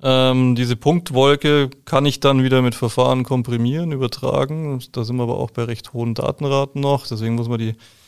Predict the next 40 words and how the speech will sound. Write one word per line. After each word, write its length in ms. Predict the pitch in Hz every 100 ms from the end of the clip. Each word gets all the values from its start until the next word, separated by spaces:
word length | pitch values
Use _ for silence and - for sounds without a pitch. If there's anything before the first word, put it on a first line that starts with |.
| _ _ _ _ _ -
ähm, 480 | 113 113 110 110 110
also 140 | 117
wir 80 | 117
reden 200 | 123 143
da 100 | 135
von 200 | 117 117
zwanzig 460 | - 131 135 127 113
Megapixel 560 | 131 123 - 117 -
Kameras 500 | 110 123 123 113 -
jeweils, 380 | - 117 120 120
ne? 120 | 127
Das 120 | 127 107
sind 120 | 113
unglaubliche 520 | 143 120 117 113 110
Datenraten, 720 | 110 123 117 113 123 120 117
die 100 | 113
da, 360 | 113 113 113 104 107
die 60 | -
da 120 | 113
stattfinden, 560 | 107 123 - 123 113 113
die, 280 | 110 107 107
äh, 200 | 120 120
was 160 | 107
auch 200 | 127 -
lang 280 | 123 120 127
gedauert 400 | 123 127 123 123
hat, 140 | 120
bis 160 | 120 117
man 100 | 117
das 140 | 110
wirklich, 480 | 113 117 107 - -
äh, 200 | 120 117 110
handelbar 640 | 127 131 113 113 120 110 _ _ _ _ _
gekriegt 460 | 117 120 123 - -
hat. 260 | 117 -
Also 160 | 127 110
da 220 | 113 117
sind 260 | 117 - 117
bei 100 | 113
uns 440 | 113 107 - -